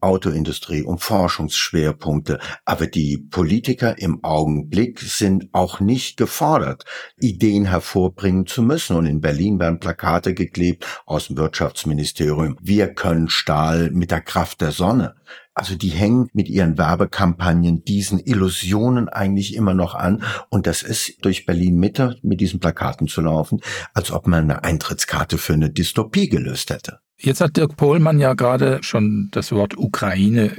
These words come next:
Speaker 2: gesagt. Wir haben längere Zeit nicht mehr über die Ukraine gesprochen hier in dieser Runde. Ich glaube, es wäre mal wieder Zeit, zumal man ja irgendwie im Wartestand ist, nicht? Also es wurde eine große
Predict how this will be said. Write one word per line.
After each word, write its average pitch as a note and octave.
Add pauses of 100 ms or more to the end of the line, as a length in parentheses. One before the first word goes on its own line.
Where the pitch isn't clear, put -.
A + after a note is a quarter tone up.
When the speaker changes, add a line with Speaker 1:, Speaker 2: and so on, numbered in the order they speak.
Speaker 2:
gesagt. A#2
Wir G#2
haben G#2+
längere D3
Zeit C3+
nicht C#3
mehr C3
über A2
die -
Ukraine G2+
gesprochen A2
hier G2
in F#2+
dieser G2+
Runde. G#2+
Ich G2
glaube, C#3
es A2
wäre A#2+
mal G2+
wieder G2
Zeit, G#2
zumal C3+ (300)
man G#2+
ja G#2+
irgendwie A#2+
im C#3+
Wartestand F#2+
ist, E2+
nicht? D#3+
Also A#2+
es G#2+
wurde A#2
eine G#2
große G#2+